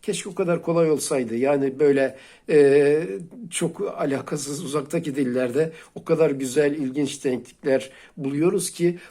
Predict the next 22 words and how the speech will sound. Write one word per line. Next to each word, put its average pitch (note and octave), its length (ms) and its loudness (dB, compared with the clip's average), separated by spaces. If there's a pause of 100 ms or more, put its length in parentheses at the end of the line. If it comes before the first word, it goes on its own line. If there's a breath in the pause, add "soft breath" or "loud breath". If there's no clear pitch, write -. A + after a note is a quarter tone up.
bunlar F3 280 2
evet D3 300 2
bir E3 100 -4
alakaya D3 480 2
işaret C#3+ 460 -2
edebilir D3 520 0
fakat, - 560 -6 (300)
fakat C#3+ 380 -8
işte - 160 -6
o C3 120 -4
temel C#3 240 -2
sınavı C3 340 -2
geçmeleri B2 540 -4
gerekiyor A2 420 -4
önce A#2+ 480 -4
dillerin. A#2 440 -2 (760 loud breath)
Evet, F3+ 340 6 (500 loud breath)
her F#3+ 260 0
şey D3 360 0
bunlar E3+ 260 2
yapısal F3 460 0
kısım, B2 400 -2